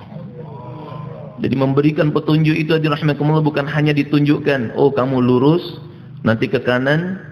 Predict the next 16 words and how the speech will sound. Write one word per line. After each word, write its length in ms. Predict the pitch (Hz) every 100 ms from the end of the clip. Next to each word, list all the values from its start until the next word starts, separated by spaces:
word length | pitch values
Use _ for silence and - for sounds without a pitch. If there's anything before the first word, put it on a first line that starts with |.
| -
nanti 320 | - 120 113
ke 80 | - 117
kiri, 560 | 131 135 165 - - - - -
terus 240 | 139 143 143
lagi 480 | 131 135 143 175 196 - - - -
sampai 240 | 117 113
ke 80 | 101
tempat." 320 | 101 98 90 80 - - - - - - -
Tidak, 720 | 117 95 - - - - -
tapi 160 | 113
dibimbing, 800 | 117 113 104 120 117 101 95 82
Nabi 80 | 82
mulia. 480 | - - - - - - - - -
"Mari 320 | 107 113 98
sama 240 | 101 98 95
saya, 400 | 92 82 76